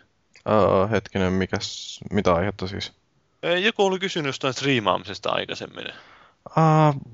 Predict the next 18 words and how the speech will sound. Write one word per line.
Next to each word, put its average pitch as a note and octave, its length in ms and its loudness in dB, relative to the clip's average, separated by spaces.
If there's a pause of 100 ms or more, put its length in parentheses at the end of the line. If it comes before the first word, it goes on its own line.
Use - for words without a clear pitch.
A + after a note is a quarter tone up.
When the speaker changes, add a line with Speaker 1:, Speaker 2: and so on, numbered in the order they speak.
(120)
Speaker 1:
pru, D#3 200 0
pru, - 200 2
pru, E3+ 200 8
joo, D3+ 280 6
niin, C#3 160 6
sehän C3+ 220 0
tuli B2 140 0
tonne C3 220 2
meidän B2+ 300 4
postilaatikkoon G2 760 2
ja G2 80 0
venas, F2+ 300 2
mun F2+ 100 -2
tarvitseekin G2+ 440 0
etsiä G2+ 320 0
se - 160 -2
nyt F#2 100 0
sitten. - 400 -6